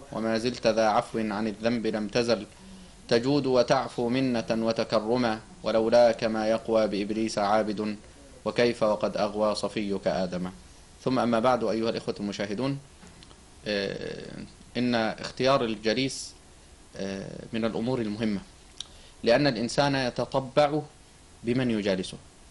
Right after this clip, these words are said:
النفس تميل لجنسها، تميل لمن يشبهها. آه، لذلك ورد في الصحيح أن النبي صلى الله عليه وسلم قال:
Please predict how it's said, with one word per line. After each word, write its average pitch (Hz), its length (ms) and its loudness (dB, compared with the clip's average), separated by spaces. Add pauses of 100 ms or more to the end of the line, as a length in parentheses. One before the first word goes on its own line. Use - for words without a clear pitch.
(360)
النفس 101 360 -2
تميل 156 680 2 (100)
لجنسها، 117 560 -4 (300)
تميل 123 300 -2
لمن 117 380 -2
يشبهها. 113 500 -4 (840)
آه، - 760 -4
لذلك 127 680 2 (200)
ورد 131 280 2
في - 80 -10
الصحيح 143 420 -2
أن 117 200 -2
النبي 113 300 0
صلى 110 220 -4
الله 113 220 2
عليه 110 120 0
وسلم 117 320 -4
قال: 139 280 2